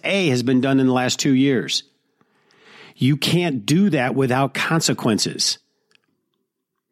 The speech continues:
One of the biggest consequences we're seeing right now firsthand is the inflation on what we buy and what we do.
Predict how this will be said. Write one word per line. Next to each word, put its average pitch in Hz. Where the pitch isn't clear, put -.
One 156
of 151
the 143
biggest 185
consequences 139
we're 127
seeing 151
right 135
now 160
firsthand 139
is 127
the 131
inflation 156
on 143
what 147
we 139
buy 156
and 131
what 131
we 120
do. 160